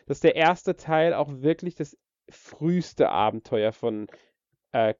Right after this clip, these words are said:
Crystal ist. Ich bin mir aber nicht, von Adol, ich bin mir aber nicht mehr ganz sicher, ähm, wie das da war in der Re-, weil die Reihenfolge ist ja nicht, ähm, in der Reihenfolge, wie die Spiele erschienen sind.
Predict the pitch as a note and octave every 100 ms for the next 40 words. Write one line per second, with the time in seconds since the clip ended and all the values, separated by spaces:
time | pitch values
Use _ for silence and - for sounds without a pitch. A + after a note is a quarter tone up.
0 | _ - B2+ - G#2+ F#2 - A#2 C3+ C#3+
1 | C3+ B2+ A2 C#3 A#2+ B2 A2 - - D3+
2 | C#3+ C#3 C#3+ C3+ B2 A#2+ A#2+ B2+ - G2+
3 | - F#2+ F2 F2+ _ _ _ _ _ A#2
4 | A2 G#2+ G2+ G2+ G2 G2+ - A#2 A#2+ -
5 | - G#2+ G#2 G2+ G#2 G2+ G2 G2+ G#2 G#2
6 | G#2 - - B2 B2+ D#3+ F3+ E3 D3 F#3+
7 | - D#3 E3 - A#2 - C#3 C3+ C3+ C3+
8 | C3 - D3+ C3+ C3+ C3 C#3+ D3 C3 B2+
9 | A#2+ - A#2 G#2+ - G#3 A3 G3+ G#3 -